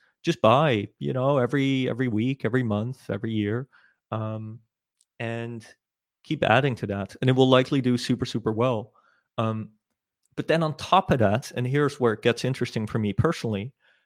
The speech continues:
I think crypto is a market where it is possible for the average person to have an edge, an informational edge. You can have an edge because the pairs, the markets, they are too illiquid for large players to play.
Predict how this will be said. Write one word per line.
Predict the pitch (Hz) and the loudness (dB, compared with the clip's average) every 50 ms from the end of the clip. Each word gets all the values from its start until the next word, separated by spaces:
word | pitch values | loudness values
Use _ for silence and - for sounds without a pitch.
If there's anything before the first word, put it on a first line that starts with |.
| _ _ - | _ _ -4
I | 131 | -4
think | 127 - 147 135 - | -2 -2 -4 -4 -2
crypto | - 175 180 - - 202 147 | -2 -4 -4 -2 -2 0 0
is | 120 117 127 | 2 2 2
a | 113 | 2
market | 107 107 113 135 160 175 - 135 113 113 - | 2 4 2 2 2 2 2 0 0 0 0
where | - 117 117 113 113 | 0 4 4 6 6
it | 110 113 | 4 2
is | 107 - | -2 -4
possible | - - - - - - - 180 147 123 110 | -6 -4 -2 -2 -2 -2 -4 -2 0 0 0
for | - - 113 | 0 0 -2
the | 113 - - - | -2 -2 -2 0
average | 127 139 156 165 170 160 - - | 0 0 2 0 -2 -4 -4 -4
person | - 135 135 - - - 107 107 104 - - | 0 0 0 0 -2 -2 -2 -2 -2 -4 -6
to | - 131 | -6 -4
have | 120 131 127 113 113 | 0 0 2 2 2
an | 107 104 | 0 0
edge, | - 113 107 101 98 - - - - _ _ _ _ _ _ - | 2 0 0 0 -2 -6 -12 -12 -14 _ _ _ _ _ _ 0
an | 143 - | 0 2
informational | 127 139 131 - 123 113 110 113 117 - 147 143 139 139 - | 2 0 2 2 2 4 4 2 2 2 2 2 2 4 4
edge. | 156 156 165 170 175 - - - - _ _ _ _ _ _ _ _ - | 4 4 4 2 -2 -6 -10 -12 -14 _ _ _ _ _ _ _ _ -10
You | - 120 | -8 -6
can | 117 139 135 | -6 -4 -2
have | 127 127 120 | -2 -2 -2
an | 113 107 - | -4 -6 -2
edge | - 135 135 135 131 - | 0 0 0 0 -2 -6
because | - 127 - 135 117 - | -6 -2 -2 -2 -2 -2
the | - | -6
pairs, | 107 - - - 147 147 139 123 113 - | -6 -6 0 2 2 2 2 0 -2 -2
the | - 117 | -4 -2
markets, | 110 117 139 143 - - 107 - - | 0 2 2 2 2 0 -2 -2 -2
they | - 113 110 | 0 0 0
are | 107 104 | 0 -2
too | - - - - 165 165 165 147 - - | -4 -8 -8 -4 -2 0 0 0 0 2
illiquid | 139 139 123 123 135 - - 143 113 107 107 | 2 4 4 4 2 2 2 0 0 0 -2
for | - - 120 113 | 0 2 4 6
large | 110 110 117 120 120 - | 8 8 6 6 4 2
players | - 120 113 110 101 - | 2 2 4 4 2 0
to | - - | -4 -12
play. | - - - 110 107 110 143 202 | -10 -4 -4 -2 -2 -2 -2 -4